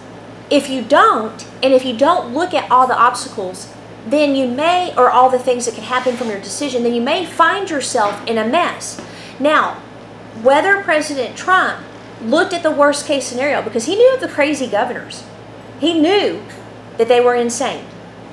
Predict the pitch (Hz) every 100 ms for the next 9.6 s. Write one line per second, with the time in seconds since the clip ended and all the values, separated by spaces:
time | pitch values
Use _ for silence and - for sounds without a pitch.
0 | - - - - 381 302 190 202 240 -
1 | - - - - - 339 392 269 285 254
2 | 220 - 240 247 262 311 320 240 - 240
3 | 254 247 - 208 247 233 - - - -
4 | - - - 240 226 254 311 359 359 330
5 | 233 285 285 240 214 247 359 196 190 -
6 | - - - - - 240 240 233 220 220
7 | - - - - - 381 427 339 214 196
8 | - - - - 262 240 277 277 262 262
9 | 247 233 - 277 233 -